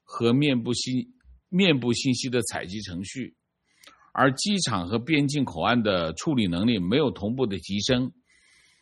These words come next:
导致整个机场和边境通关速度明-，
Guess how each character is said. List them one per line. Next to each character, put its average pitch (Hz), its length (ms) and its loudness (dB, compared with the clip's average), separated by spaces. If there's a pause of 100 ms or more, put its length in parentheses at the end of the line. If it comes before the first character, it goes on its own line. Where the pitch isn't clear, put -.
(140)
导 104 380 0
致 170 240 0
整 98 440 0
个 139 180 2
机 180 320 -4
场 76 360 -6
和 113 240 -2
边 147 340 2
境 135 320 0 (280)
通 151 240 -2
关 143 180 6
速 139 240 -2
度 110 160 0
明-， 95 320 -2